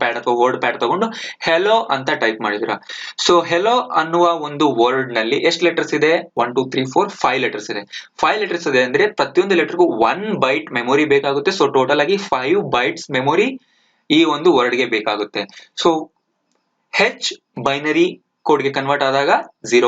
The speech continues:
ಒನ್, ಝೀರೋ ಝೀರೋ ಒನ್, ಟ್ರಿಪಲ್ ಝೀರೋ ಆಗುತ್ತೆ. ನೀವು ಇದನ್ನ ಕ್ಯಾಲ್ಕುಲೇಟ್ ಮಾಡಿ ನೋಡ್ಬಹುದು.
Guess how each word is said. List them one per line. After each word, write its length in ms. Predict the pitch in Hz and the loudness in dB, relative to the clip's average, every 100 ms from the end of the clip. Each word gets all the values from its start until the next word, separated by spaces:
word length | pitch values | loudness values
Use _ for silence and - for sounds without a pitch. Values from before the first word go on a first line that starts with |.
| 120 | 2
ಒನ್, 100 | 151 143 | -2 0
ಝೀರೋ 140 | 120 113 | 0 2
ಝೀರೋ 120 | 151 127 107 | 2 2 0
ಒನ್, 140 | 113 175 226 - | -2 -4 -10 -6
ಟ್ರಿಪಲ್ 260 | 147 113 110 | -4 -2 0
ಝೀರೋ 120 | 107 101 | 0 -2
ಆಗುತ್ತೆ. 200 | 101 117 | -4 -4
ನೀವು 120 | 113 117 | 2 4
ಇದನ್ನ 200 | 117 113 113 113 - - _ | 4 0 -2 -2 -8 -20 _
ಕ್ಯಾಲ್ಕುಲೇಟ್ 360 | 131 123 135 127 | -2 -2 -4 -2
ಮಾಡಿ 140 | 120 113 | -2 -2
ನೋಡ್ಬಹುದು. 400 | 113 101 95 92 | -2 -2 -4 -6